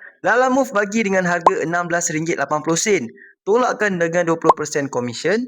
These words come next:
tolakkan dengan satu point lima persen tax dan bahagikan dengan dua puluh sembilan kilometer. Jadi, satu kilometer bersamaan dengan empat puluh lima sen. Untuk kereta pula, Lalamove bagi sebanyak harga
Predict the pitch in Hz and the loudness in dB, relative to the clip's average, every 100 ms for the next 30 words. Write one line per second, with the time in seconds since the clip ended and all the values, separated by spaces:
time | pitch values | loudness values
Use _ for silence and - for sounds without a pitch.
0 | - - - - 233 233 226 196 190 185 | -10 -20 -14 -2 0 0 0 -2 0 2
1 | 185 196 196 - 160 156 143 160 147 147 | 0 0 -4 -2 -2 -2 -4 0 -2 -2
2 | 135 - 123 104 - 139 220 - - - | -4 -2 -2 -4 -6 -4 -2 -4 -6 -8
3 | _ - - 208 208 202 180 180 180 180 | _ -20 -6 -4 -2 -2 2 0 0 -4
4 | 160 147 156 131 139 175 156 160 151 139 | -2 -2 -2 -2 -2 -2 -2 -2 -2 -6
5 | 127 139 135 - 131 131 127 143 117 - | -4 -2 -2 -4 -6 -4 -4 -4 -6 -6
6 | _ _ _ - 117 165 269 - - _ | _ _ _ -8 -2 0 -2 -4 -20 _
7 | 226 233 247 247 226 226 226 190 185 190 | -4 -2 -2 0 0 2 0 2 -2 0
8 | 175 165 170 147 147 - 151 156 160 - | 0 0 0 0 -2 -2 -4 -2 -4 -4
9 | - 139 135 123 127 127 - 156 117 - | -4 0 0 0 -2 0 2 2 0 -4
10 | - - - - - - - 233 285 214 | -10 -10 -12 -12 -14 -14 -10 -4 -2 0
11 | 262 254 254 247 254 180 - _ _ - | -2 0 0 2 2 0 -4 _ _ -8
12 | 175 226 269 277 269 208 202 - - 180 | -2 0 2 0 0 -2 0 -2 0 0
13 | 180 - 151 156 165 | 0 0 -4 -6 -2